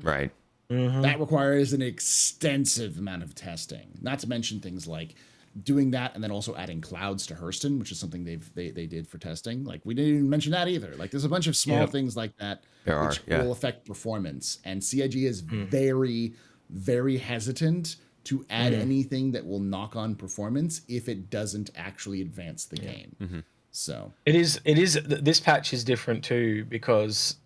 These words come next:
Speaker 2: like, I don't know, I'm just gonna be very general and vague here. You might get, like, five kind of biggish type of things in a regular patch.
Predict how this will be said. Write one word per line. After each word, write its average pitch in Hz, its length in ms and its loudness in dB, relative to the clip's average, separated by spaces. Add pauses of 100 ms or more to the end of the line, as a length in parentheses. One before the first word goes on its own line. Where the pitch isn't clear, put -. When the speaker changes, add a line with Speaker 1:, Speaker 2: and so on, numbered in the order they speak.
Speaker 2:
like, 113 220 4 (360)
I 131 80 4
don't 107 80 2
know, 98 180 0
I'm 120 160 0
just 110 120 0
gonna 110 140 6
be 104 120 2
very 104 320 0
general 110 380 0
and 110 120 -2
vague 104 240 4
here. 101 180 -2
You 131 140 2
might 117 180 6
get, - 240 2
like, 113 200 4
five 113 560 6
kind 110 260 4
of 104 160 2 (300)
biggish 107 320 4
type 101 180 4
of 98 60 -6
things 104 240 0
in 104 60 4
a 104 60 2
regular 98 360 0
patch. - 360 0